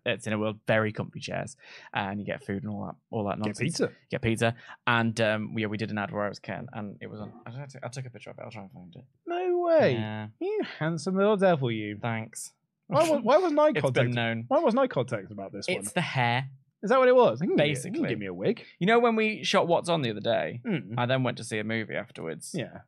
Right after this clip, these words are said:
Speaker 1: Um, and I was on my phone, not really paying attention during the trailers because
Speaker 2: Oh,
Speaker 1: I'm a,
Speaker 2: I was
Speaker 1: I'm a
Speaker 2: during the movie for a
Speaker 1: No, no,
Speaker 2: second,
Speaker 1: no,
Speaker 2: then
Speaker 1: no,
Speaker 2: you
Speaker 1: no.
Speaker 2: animal.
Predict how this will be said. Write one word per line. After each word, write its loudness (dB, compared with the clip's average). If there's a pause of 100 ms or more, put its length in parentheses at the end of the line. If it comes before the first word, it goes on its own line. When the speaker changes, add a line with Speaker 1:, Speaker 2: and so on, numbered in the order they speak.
(100)
Speaker 1:
Um, -2 (280)
and -2 (220)
I 4
was -2
on 6
my 2
phone, 0 (240)
not 2
really -2
paying -4
attention -8
during -8
the -12
trailers -8
because -8
Speaker 2:
Oh, 2
Speaker 1:
I'm 0
a, -
Speaker 2:
I -2
was 0 (100)
Speaker 1:
I'm 0
a 2
Speaker 2:
during 2
the -2
movie 6
for 0
a 6
Speaker 1:
No, 6
no, 4
Speaker 2:
second, 0
Speaker 1:
no, 0
Speaker 2:
then 2
Speaker 1:
no, 4
Speaker 2:
you 4
Speaker 1:
no. 8
Speaker 2:
animal. 4